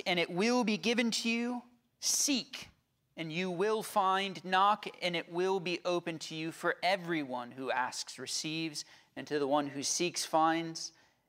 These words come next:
and to the one who knocks it will be opened." Now, this passage, of course, brings to mind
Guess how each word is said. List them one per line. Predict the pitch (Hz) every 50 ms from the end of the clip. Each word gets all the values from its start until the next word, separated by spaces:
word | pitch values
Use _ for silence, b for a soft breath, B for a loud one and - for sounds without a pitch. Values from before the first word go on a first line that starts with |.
| b b
and | - 123
to | -
the | 135 139
one | 127 135 131 135
who | 135 139 139
knocks | 131 127 127 127 127 123 123 - -
it | 107 - 110
will | 123 123 123 120 120
be | 120 120 113 110
opened." | - 123 120 117 - 113 - - _ - - _ _ _ _ _ _ _ _ _ _ _ _ _ _ _ _ _ _ _ _ _ _ _ _ _ _ _ _ b b b b b b b b b b b b b b b b b b b
Now, | 185 208 208 208 208 -
this | - 185 247 277 - -
passage, | - - 190 160 156 165 - - 175 180 170 - - -
of | 175 165 -
course, | - - 170 165 165 160 -
brings | - - 147 151 156 160 170 156 - -
to | - - 175 156
mind | 156 147 147 143 143 139 139 135 135 139 131